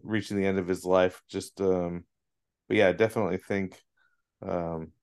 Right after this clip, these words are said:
if you're kind of in that back of the pack, you need to start trying to make improvements, at least showing that, that initiative, that effort to want to improve. So,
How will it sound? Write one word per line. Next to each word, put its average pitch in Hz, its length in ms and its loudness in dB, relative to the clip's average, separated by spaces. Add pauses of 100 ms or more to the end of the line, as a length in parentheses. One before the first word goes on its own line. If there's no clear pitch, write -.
(100)
if 98 100 -12
you're 98 100 -6
kind 104 160 2
of 95 60 4
in 95 100 4
that 90 180 4
back 101 200 4
of 98 80 -2
the 92 60 0
pack, 92 400 2
you 95 80 -2
need 95 160 -2
to 95 80 -12
start 95 420 0
trying 107 200 0
to 98 40 0
make 95 220 -2
improvements, 101 760 -4 (380)
at 95 100 -2
least 104 200 0
showing 101 340 6
that, 90 300 2
that 87 340 2
initiative, 98 640 -2
that 87 180 2
effort 92 480 0 (280)
to 101 120 -4
want 98 160 2
to 92 80 -4
improve. 85 440 -4
So, 87 360 -2